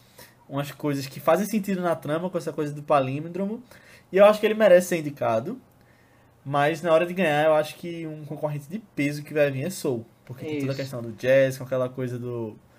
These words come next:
Speaker 1: do pós-vida, e ele vai, eu acho que ele vai ser indicado, é um dos, uma das grandes trilhas desse ano, mas vai ter que,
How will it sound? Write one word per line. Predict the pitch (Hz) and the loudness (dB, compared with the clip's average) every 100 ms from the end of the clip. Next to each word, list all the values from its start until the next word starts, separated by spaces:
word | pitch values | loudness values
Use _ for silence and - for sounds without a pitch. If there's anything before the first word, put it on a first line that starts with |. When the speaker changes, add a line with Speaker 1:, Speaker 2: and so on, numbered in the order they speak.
| _ _ - | _ _ -14
Speaker 1:
do | 123 120 117 | -10 -10 -6
pós-vida, | - 127 113 107 117 139 135 139 135 - - | 0 0 0 -6 -6 -6 -2 0 0 -4 -14
e | 117 120 123 120 117 107 | -12 -10 -10 -10 -10 -10
ele | 104 120 | -10 -4
vai, | 131 135 107 113 120 - 123 - - | 0 0 0 -8 -14 -14 -14 -10 2
eu | 185 | 6
acho | 185 226 | 6 6
que | 254 | 2
ele | 226 | 2
vai | |
ser | 196 | 2
indicado, | 185 156 123 120 | 0 2 2 2
é | 131 | 0
um | 131 | -4
dos, | 139 | -6
uma | 139 135 | -6 -6
das | 131 131 | -4 -4
grandes | 147 160 | -6 -8
trilhas | - 135 135 | -8 -4 -2
desse | 135 135 139 | -4 -6 -6
ano, | 117 117 139 - - - - - | -8 -8 -12 -18 -20 -20 -20 -16
mas | 120 117 117 120 131 143 170 - - - _ _ _ _ _ _ - | -6 -2 -2 0 -2 -2 -6 -12 -18 -20 _ _ _ _ _ _ -6
vai | 127 127 | -2 -2
ter | 127 | -4
que, | 131 | -8